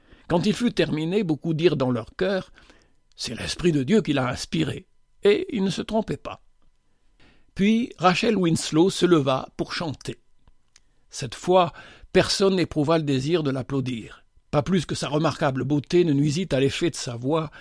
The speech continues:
ainsi que cela arrivait parfois. On ne la regardait pas, on écoutait avec un recueillement extraordinaire son chant, pénétré d'un sentiment si pur, si puissant, et en même temps si humble,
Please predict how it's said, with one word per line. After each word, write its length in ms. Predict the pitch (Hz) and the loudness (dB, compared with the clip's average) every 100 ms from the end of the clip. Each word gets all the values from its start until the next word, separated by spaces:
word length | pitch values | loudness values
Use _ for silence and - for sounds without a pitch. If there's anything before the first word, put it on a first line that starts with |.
| - - _ - | -20 -20 _ -2
ainsi 360 | 160 165 220 | 0 0 -2
que 100 | - | -2
cela 260 | 156 156 143 | -2 2 2
arrivait 340 | 120 123 131 | 2 0 0
parfois. 580 | 135 101 - - 113 113 _ _ - - _ _ _ _ _ - | -2 -4 -12 -14 -14 -14 _ _ -20 -20 _ _ _ _ _ 0
On 140 | 196 | 2
ne 100 | 190 | 4
la 140 | 185 | 4
regardait 480 | 170 202 190 175 147 | 4 4 4 4 0
pas, 340 | - 190 160 - _ - _ | 2 -2 -2 -10 _ -20 _
on 140 | 165 | 2
écoutait 460 | 196 190 214 240 233 | 4 2 -2 -2 -2
avec 320 | 190 170 139 | 0 0 2
un 120 | 165 | 2
recueillement 680 | 156 170 190 180 170 165 160 | 4 2 4 2 2 2 -2
extraordinaire 960 | 165 - - 185 151 143 139 160 170 - | -4 -6 0 0 2 0 0 -2 -4 -6
son 260 | - 147 | -6 -4
chant, 380 | 131 - 151 156 - - _ - | -6 -4 -4 -4 -8 -20 _ -10
pénétré 520 | - 185 180 - 202 185 | 0 2 2 2 2 4
d'un 220 | 165 160 | 2 0
sentiment 760 | - 165 - 160 165 165 147 | -2 -4 -2 0 2 0 -2
si 220 | - - 156 | -6 -8 -6
pur, 500 | 214 220 190 151 - - - - | -2 0 0 -2 -8 -20 -20 -12
si 180 | - | -10
puissant, 600 | 127 165 160 - 185 175 - - - - | -6 -4 -4 -4 -4 -4 -8 -20 -10 4
et 200 | 170 170 | 4 6
en 100 | 170 | 2
même 220 | 175 156 | 2 2
temps 400 | - 190 185 160 | 2 2 2 0
si 220 | - 170 | 0 0
humble, 460 | 160 190 160 143 | 0 0 -4 -6